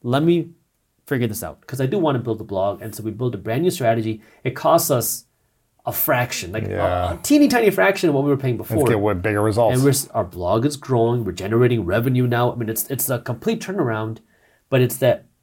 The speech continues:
Speaker 1: mindset versus tool set.
Speaker 2: Yes.
Speaker 1: And these are real stories, real things that I have gone through.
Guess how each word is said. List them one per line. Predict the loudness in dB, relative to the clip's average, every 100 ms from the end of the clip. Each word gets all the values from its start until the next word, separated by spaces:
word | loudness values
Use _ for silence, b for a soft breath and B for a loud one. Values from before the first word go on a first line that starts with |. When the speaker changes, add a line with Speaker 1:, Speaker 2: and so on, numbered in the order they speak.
| -6
Speaker 1:
mindset | -2 0 0 0 -2 -2
versus | -6 -8
tool | -12 -10 -10
set. | -10 -14 -18 -10
Speaker 2:
Yes. | -6 -4 -6 -4
Speaker 1:
And | -2 0 -2 -2
these | -2 2
are | 2 0
real | -4 0 4 4 2 -2 -12
stories, | -2 2 4 4 4
real | 2
things | 2 -2
that | 0
I | -2
have | -2
gone | -2 -4
through. | -6 -16